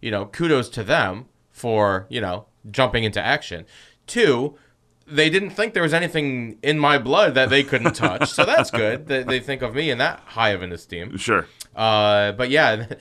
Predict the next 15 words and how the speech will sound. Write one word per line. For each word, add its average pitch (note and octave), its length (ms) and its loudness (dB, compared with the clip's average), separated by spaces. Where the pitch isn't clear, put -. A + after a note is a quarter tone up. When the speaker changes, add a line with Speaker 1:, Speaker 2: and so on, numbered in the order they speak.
Speaker 1:
<laughs> - 220 -20
uh, A2 40 -6
our, A#2 340 2
our A#2 140 0
friend A2+ 340 -4
Glenn, G#2+ 280 0
who's G#2 280 -6
a, G2+ 60 -2
a, F#2+ 1120 -4
a, - 0 -
a, C3 60 0
or D3+ 60 0
was D#3 160 -4
it, D3+ 80 -6
no, D#3 360 -2